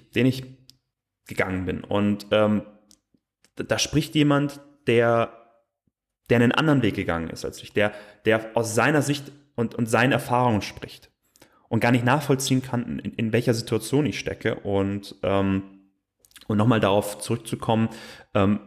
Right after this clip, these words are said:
wie, wie habe ich das gemacht und, und Thema Portfolio, Ängste, Sicherheit. Naja, es, es, es war so,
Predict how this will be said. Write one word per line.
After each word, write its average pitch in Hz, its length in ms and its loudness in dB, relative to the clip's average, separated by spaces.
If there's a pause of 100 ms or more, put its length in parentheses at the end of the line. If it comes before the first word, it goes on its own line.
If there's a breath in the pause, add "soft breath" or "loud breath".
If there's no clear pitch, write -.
wie, 107 340 0
wie 110 140 0
habe 110 80 2
ich 120 80 0
das 117 160 -2
gemacht 104 460 0
und, 107 240 0
und - 240 -6
Thema 113 200 0
Portfolio, 117 680 2
Ängste, 117 600 2
Sicherheit. 117 580 0 (680 loud breath)
Naja, 143 140 2
es, 113 180 -4
es, - 120 -10
es 110 120 -6
war 110 120 4
so, 123 440 0